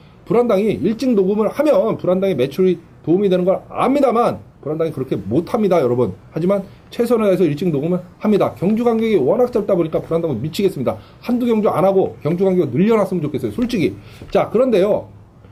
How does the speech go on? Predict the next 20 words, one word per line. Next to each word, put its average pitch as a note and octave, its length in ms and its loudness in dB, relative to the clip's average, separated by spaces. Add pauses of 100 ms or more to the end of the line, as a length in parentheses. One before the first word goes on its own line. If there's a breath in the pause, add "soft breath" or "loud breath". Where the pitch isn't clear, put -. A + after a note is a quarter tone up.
(460)
생생한 B3+ 680 2
현장 B3 440 2
예상, F#3 320 0
막건 G#3 340 0
사는데 G#3 300 0
나는 E3 240 2
일 D#3 160 2
분 F#3+ 160 0
전이든 F3 320 2
이 C#3 80 -2
분 C#3+ 100 -4
전이든 C3+ 360 -2
이상 D#3+ 220 -2
없다, F3 320 0
이러신 G#3 360 0
분들 G3+ 200 -2
청취하시면 G#3 520 -2
될 F3+ 160 2
것 E3 80 0
같고요. F#2+ 320 -4